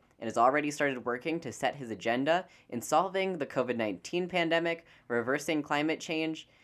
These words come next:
changing immigration policies, and working for racial justice. He's also planned out his first hundred days in office.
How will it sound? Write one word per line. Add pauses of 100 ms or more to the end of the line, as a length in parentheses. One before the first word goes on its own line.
(160)
changing
immigration
policies,
and
working
for
racial
justice. (340)
He's
also
planned
out
his
first
hundred
days
in
office.